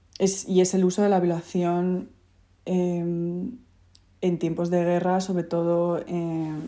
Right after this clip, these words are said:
en las guerras más, más recientes, y la verdad es que me, me impactó muchísimo y lo recomiendo. Obviamente este no es un tema del que hablar a la ligera. Me encantaría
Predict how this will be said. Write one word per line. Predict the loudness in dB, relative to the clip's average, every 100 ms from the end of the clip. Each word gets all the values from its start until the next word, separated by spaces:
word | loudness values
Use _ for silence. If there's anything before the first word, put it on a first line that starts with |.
| -14 _ -10
en | -4
las | -4 -4
guerras | -4 -4 -2
más, | -2 0 0 -2 -6 -2
más | -2
recientes, | -2 -4 -4 -4 0 -2 0
y | -2 -2 -2
la | -4 -6
verdad | -6
es | -8 -6
que | -4
me, | -2 -2 -4 -6
me | -4
impactó | -2 -2 -4
muchísimo | -4 -4 -6 -4 -2 -2
y |
lo | -4 -6
recomiendo. | -6 -6 -4 -6 -8 -14 -20 -20 -10
Obviamente | -2 2 2 2 0
este | -2 -2
no | 0 0 0
es | -4
un | -4 -4
tema | -2 -2 -2 -4 -6 -10 -12 -20 _ _ _
del | -6 -4 -4
que | -4
hablar | -4 -4
a | -4
la |
ligera. | -6 -8 -6 -4 -4
Me | -8 -6 -4
encantaría | -4 -4 -4 -2 -2 -2 -4 -6